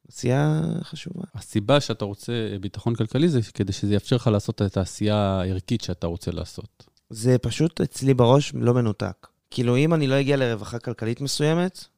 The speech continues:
Speaker 1: אני לא אתעס-, לא אוכל להתפנות ללהתעסק בעוד דברים, אני אהיה ב-, בסייקל, אה, הישרדותי, כולנו מכירים את זה.
Speaker 2: מדהים אותי שאמרת את זה בעצמך, וזה משהו שעולה בדרך כלל כשמדברים עם אנשים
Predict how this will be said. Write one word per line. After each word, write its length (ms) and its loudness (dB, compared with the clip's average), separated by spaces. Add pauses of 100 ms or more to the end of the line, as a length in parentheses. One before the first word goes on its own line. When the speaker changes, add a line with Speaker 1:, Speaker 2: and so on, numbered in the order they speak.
(120)
Speaker 1:
אני 180 -8
לא 120 -2
אתעס-, 300 -10
לא 100 -2
אוכל 220 0
להתפנות 540 -6
ללהתעסק 580 -10
בעוד 340 -2
דברים, 320 -4
אני 180 -6
אהיה 120 -4
ב-, 200 0 (200)
בסייקל, 580 -2
אה, 480 -4
הישרדותי, 640 -10
כולנו 360 -4
מכירים 420 -10
את 80 -14
זה. 200 -20
Speaker 2:
מדהים 260 6
אותי 160 2
שאמרת 340 4
את 80 4
זה 100 4
בעצמך, 440 0 (340)
וזה 260 -2
משהו 240 0
שעולה 280 4
בדרך 280 0
כלל 100 2
כשמדברים 480 0
עם 140 -2
אנשים 440 -4